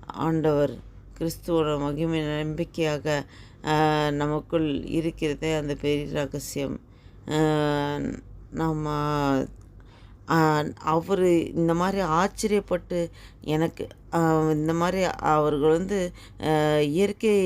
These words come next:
அதட்டின்னும் போது அது அமைதல் உண்டாயிற்று. இந்த மனுஷர்கள் ஆச்சரியப்பட்டு, "இவர் எப்படிப்பட்டவர், காற்றும் கடலும் கீழ்ப்படுகிறதே." அப்போ அவங்க ஆச்சரியப்படுறாங்க.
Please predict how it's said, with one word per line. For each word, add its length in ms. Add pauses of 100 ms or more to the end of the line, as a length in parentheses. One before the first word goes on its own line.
(360)
அதட்டின்னும் 920
போது 200
அது 160
அமைதல் 380
உண்டாயிற்று. 440 (260)
இந்த 200
மனுஷர்கள் 460
ஆச்சரியப்பட்டு, 560
"இவர் 200
எப்படிப்பட்டவர், 920
காற்றும் 400
கடலும் 520
கீழ்ப்படுகிறதே." 800 (380)
அப்போ 260
அவங்க 340
ஆச்சரியப்படுறாங்க. 1080